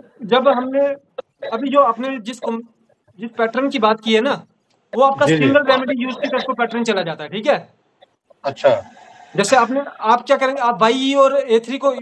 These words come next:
Speaker 1: मि-, mix करके यूज़ करेंगे ना वैसे तो, ये अलग-अलग
Speaker 2: जी, जी।
Speaker 1: रेमेडी यूज़ करेंगे।
Speaker 2: नहीं, नहीं, मिक्स करके देना, application
Speaker 1: पर,
Speaker 2: करने के लिए।
Speaker 1: पर फिर भी अ-, अभी, अब इस, जो ये कॉन-, जो ये concept हो गया, इसमें क्या चीज अधूरी रह गई? इसमें हमने किसी भी तरह का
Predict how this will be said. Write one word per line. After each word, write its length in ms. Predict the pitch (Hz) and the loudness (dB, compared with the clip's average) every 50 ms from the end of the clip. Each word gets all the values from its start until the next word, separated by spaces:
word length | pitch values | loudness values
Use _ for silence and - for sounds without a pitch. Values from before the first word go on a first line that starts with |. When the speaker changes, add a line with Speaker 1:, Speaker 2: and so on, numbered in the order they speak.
| 202 | -6
Speaker 1:
मि-, 200 | 202 226 269 - - - - | -6 -6 -6 -6 -8 -10 -8
mix 240 | 202 214 - - - | -6 -6 -6 -2 0
करके 200 | 294 277 277 294 | 0 0 0 0
यूज़ 180 | 277 269 277 277 | -2 -4 -2 -4
करेंगे 220 | 262 226 202 196 208 | -4 -6 -4 -4 -4
ना 100 | 285 294 | -2 0
वैसे 200 | 294 277 226 226 | 0 -2 -2 -4
तो, 200 | - 180 - - _ _ _ - - 196 | -8 -10 -10 -12 _ _ _ -16 -6 -2
ये 80 | 254 | 0
अलग-अलग 340 | 247 240 254 262 262 285 269 | 2 2 2 2 2 2 4
Speaker 2:
जी, 80 | 127 170 | 6 4
जी। 60 | 170 | 6
Speaker 1:
रेमेडी 160 | 160 156 135 | 6 6 4
यूज़ 260 | 107 - - - - - | 4 2 0 -4 -6 -8
करेंगे। 400 | - - - - - - _ - _ _ _ _ _ _ _ _ _ - | -8 -8 -8 -8 -10 -10 _ -20 _ _ _ _ _ _ _ _ _ -2
Speaker 2:
नहीं, 140 | 143 175 190 | 2 4 4
नहीं, 100 | 202 202 | 4 4
मिक्स 220 | 190 190 202 202 - | 4 4 4 4 4
करके 200 | 208 185 196 190 | 2 4 4 6
देना, 240 | 180 185 175 180 175 170 165 160 165 | 6 6 6 6 6 6 6 6 4
application 400 | - - 202 165 170 139 - 190 | 4 4 4 4 4 4 4 4
Speaker 1:
पर, 100 | 170 170 | 4 6
Speaker 2:
करने 100 | 160 165 | 4 4
के 60 | 147 | 4
लिए। 120 | 139 131 123 - - | 2 0 0 0 2
Speaker 1:
पर 100 | 277 277 277 | 2 2 2
फिर 200 | 269 294 285 277 | 0 -6 -8 -8
भी 180 | 277 311 302 | -8 -10 -10
अ-, 200 | 277 - 247 269 302 | -10 -8 -8 -6 -4
अभी, 180 | 277 262 302 302 | -4 -4 -4 -2
अब 280 | 277 277 277 262 254 285 | 0 0 0 0 -2 -6
इस, 160 | 269 220 - 247 | -8 -12 -14 -14
जो 400 | 294 - - _ 175 - 247 262 233 202 | -18 -18 -20 _ -2 2 2 2 2 0
ये 100 | 262 302 | -4 -6
कॉन-, 260 | - - 277 262 254 247 - 226 233 | -4 -4 -4 -4 -4 -4 -8 -10 -6
जो 160 | 175 220 247 | 0 2 2
ये 160 | 254 220 247 294 | 2 2 0 -2
concept 380 | 294 254 247 240 - 262 254 247 | 0 -2 -2 -2 -2 -4 -4 -4
हो 60 | 233 | -2
गया, 140 | 220 269 269 | 0 0 -2
इसमें 240 | 240 - 269 269 262 - | -2 -2 -6 -6 -2 0
क्या 140 | 262 262 | 2 2
चीज 220 | 254 - 277 269 269 | 2 0 -4 -6 -4
अधूरी 280 | 240 220 220 233 254 | -2 -2 -2 -2 0
रह 180 | 254 233 233 226 | 0 2 2 0
गई? 160 | 220 254 294 - - - _ _ _ _ _ _ _ _ - | 0 -2 -6 -10 -14 -20 _ _ _ _ _ _ _ _ -10
इसमें 220 | 247 233 277 294 | -8 -2 0 2
हमने 200 | 262 254 269 294 | 2 2 0 0
किसी 220 | 294 285 269 302 294 | -2 -4 -4 -6 -2
भी 80 | 294 | 0
तरह 140 | - 277 277 | 0 2 4
का 120 | 277 285 | 4 2